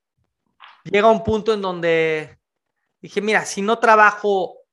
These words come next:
en una empresa que me encante, yo quiero hacer consultoría", y mi plan de vida en entonces era trabajar pa' McKinsey o trabajar para, este, Boston Consulting Group o alguna de estas consultoras, eh, Bain Consulting, eh.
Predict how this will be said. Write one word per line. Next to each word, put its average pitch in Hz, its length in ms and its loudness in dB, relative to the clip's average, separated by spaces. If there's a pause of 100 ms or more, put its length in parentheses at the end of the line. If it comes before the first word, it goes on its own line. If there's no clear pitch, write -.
(160)
en 170 140 -12
una 202 120 -2
empresa 190 380 -4
que 170 120 -4
me 151 100 -6
encante, 180 500 -2
yo 190 200 -4
quiero 180 520 -2
hacer 165 300 -4
consultoría", 156 680 -2
y 202 40 -4
mi 160 120 -8
plan 180 240 0
de 180 80 0
vida 180 140 2
en 175 100 -6
entonces - 440 -8
era 165 360 2 (260)
trabajar 185 360 -2
pa' 185 100 6
McKinsey 180 1000 -6 (500)
o 143 220 -6
trabajar 151 720 0
para, 143 680 0
este, 143 300 -16
Boston 160 420 -4
Consulting 147 480 -10
Group 165 400 -4 (180)
o 147 120 -4
alguna 165 280 0
de 170 120 0
estas 170 260 -8
consultoras, 139 880 -6 (640)
eh, 120 260 -10
Bain 147 400 -4
Consulting, 143 920 -10
eh. 120 260 -18